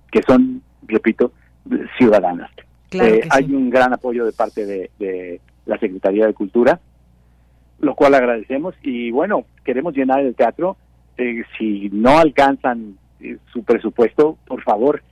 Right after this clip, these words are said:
Speaker 1: vayan, que ahí yo los hago entrar.
Speaker 2: <laughs> Muy bien. Bueno, pues ya dijiste, Damián.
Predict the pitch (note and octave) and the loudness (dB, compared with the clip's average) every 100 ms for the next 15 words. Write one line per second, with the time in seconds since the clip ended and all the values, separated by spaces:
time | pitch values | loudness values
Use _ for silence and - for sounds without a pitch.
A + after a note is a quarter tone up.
0 | _ B2+ D3+ C#3+ C3+ A#2 A2+ A#2 A#2+ B2+ | _ 0 2 4 2 2 0 0 0 -2
1 | B2+ A#2 A#2+ A#2+ A2+ A2+ G2 _ _ - | -2 -2 -2 -2 -4 -4 -4 _ _ -12
2 | D#3+ - F#3+ B3 B3 G#3+ G#3+ G#3+ A3 B3 | -10 -6 -4 -2 0 2 4 2 -2 -8
3 | G3 G#3+ A#3+ A#3 A3 G3+ A3+ C4+ A#3+ A#3+ | 0 2 4 4 2 2 4 2 2 -2
4 | A3 G#3+ F#3 E3+ E3 D3+ | 0 2 2 0 0 -2